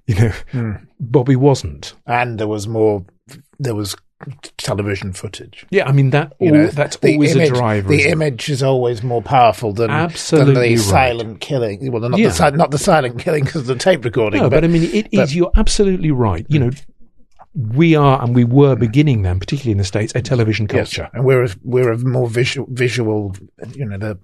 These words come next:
Speaker 2: picture tells a thousand words, they say, you know.
Speaker 1: And, you know, I think part of this is e-, exactly that. Part of it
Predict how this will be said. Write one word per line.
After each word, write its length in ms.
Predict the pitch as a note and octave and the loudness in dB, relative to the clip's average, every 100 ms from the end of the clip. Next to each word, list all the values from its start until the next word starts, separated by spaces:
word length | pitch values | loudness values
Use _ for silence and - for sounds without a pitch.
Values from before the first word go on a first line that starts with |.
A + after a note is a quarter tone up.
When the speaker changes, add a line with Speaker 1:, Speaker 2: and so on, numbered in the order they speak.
| - | -4
Speaker 2:
picture 300 | D3 - C3 | -4 -2 -4
tells 320 | - D3+ B2 | 0 0 0
a 160 | A#2+ G#2+ | -2 -4
thousand 560 | _ B2+ A#2+ A2 A2 | _ 0 0 0 -4
words, 340 | A2+ A#2+ G#2 F#2 | 0 0 0 -4
they 160 | G2+ | -6
say, 300 | F#2 - G2 | -6 -6 -6
you 100 | G2 | -4
know. 180 | G#2 G2+ F2+ - - _ - | -6 -8 -10 -16 -20 _ 0
Speaker 1:
And, 240 | C#3+ D3+ D3+ | 2 2 0
you 100 | F#3 | 2
know, 160 | D#3 D#3+ | 2 2
I 60 | D3 | 0
think 260 | G3 F#3+ - _ _ _ _ _ - - | 0 -2 -6 _ _ _ _ _ -20 -6
part 260 | A3 A3+ | -2 0
of 100 | D3 | -2
this 220 | G2 G#2+ - | -2 -4 2
is 240 | D3 C3+ - | 2 2 0
e-, 100 | C3 - _ | -8 -10 _
exactly 400 | A#2 G#2+ G2+ - | -4 -2 -2 -4
that. 340 | F2 G#2 E3+ - - _ | -4 -2 -2 -4 -20 _
Part 320 | - B2+ E3+ D3 | -4 -2 0 -2
of 80 | |
it 100 | A#2 | -8